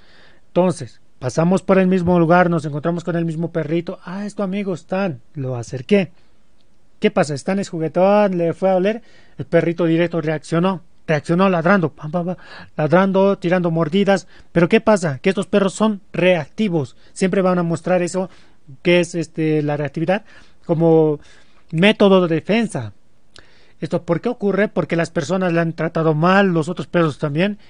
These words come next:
Entonces, ¿hay alguna forma de defenderse? Pues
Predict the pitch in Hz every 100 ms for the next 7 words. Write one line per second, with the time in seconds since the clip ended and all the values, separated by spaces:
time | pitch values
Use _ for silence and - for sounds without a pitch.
0 | - - - 160 151 156 165 170 160 165
1 | - 175 175 165 160 147 170 202 226 -
2 | 175 - - - - -